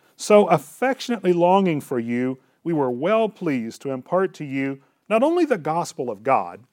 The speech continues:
but also our own lives, because you had become dear to us." We need to think about that for just a moment. This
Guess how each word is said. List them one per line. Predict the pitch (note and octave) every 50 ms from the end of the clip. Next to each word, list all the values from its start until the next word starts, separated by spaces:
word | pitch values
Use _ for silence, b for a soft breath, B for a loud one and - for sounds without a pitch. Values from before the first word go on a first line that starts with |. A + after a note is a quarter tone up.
| b b b b b b b b
but | - D#3 -
also | - E3+ G3 A3+ B3 A#3 A#3 - B3+ A#3+ F#3+
our | D#3 C#3 B2 A2+ -
own | D3 D3 E3 F3 F3+ F3+ F3+ E3+ D#3+ -
lives, | C#3 C3+ B2 A2+ G#2 F#2+ F#2 F#2+ G2+ G#2 - - - - _ _ _ _
because | - - - C3 A#2 G#2 G2 A#2
you | D#3+ D#3 B2+
had | A#2+ A2 G#2
become | A2 G#2 - - A#2 A2+ G2+ F#2+
dear | G#2+ B2+ B2+ G#2+ F#2+ F2 _ _ _ _ _ _ _ _ _
to | _ - G2 F#2+
us." | - - - - - - - _ _ _ _ _ _ _ _ _ _ _ _ _ _ -
We | C4+ D#4
need | D#4+ C#4
to | -
think | - G#3+ G3+ D3 D#3
about | C#3+ C3 B2 -
that | B2 B2+ A2+ A2
for | - - B2+
just | G#2+ G#2+ C3+ B2 - -
a | B2+
moment. | A#2 A2+ G#2 G#2 G2+ G#2 A2+
This | B2+ D3 D#3 D3+ - -